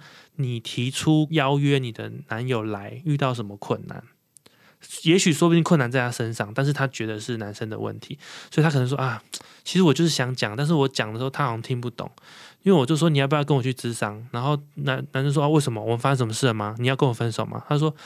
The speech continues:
，“呃，不是啦，就是我，我，我，我有一些很在意的事情，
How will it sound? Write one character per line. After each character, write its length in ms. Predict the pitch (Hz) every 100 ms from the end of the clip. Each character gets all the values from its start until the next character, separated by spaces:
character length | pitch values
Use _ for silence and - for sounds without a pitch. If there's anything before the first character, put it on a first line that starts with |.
| - - -
，“呃， 100 | -
不 140 | 147 170
是 200 | - 196
啦， 160 | 151
就 100 | 139
是 240 | 175 190 170
我， 280 | 143 131 - 156
我， 320 | 143 139 127 -
我， 100 | 147
我 80 | 175
有 80 | 160
一 40 |
些 140 | 151
很 160 | 160 131
在 180 | 123 151
意 80 | 147
的 140 | 131
事 180 | - 156
情， 400 | 139 117 110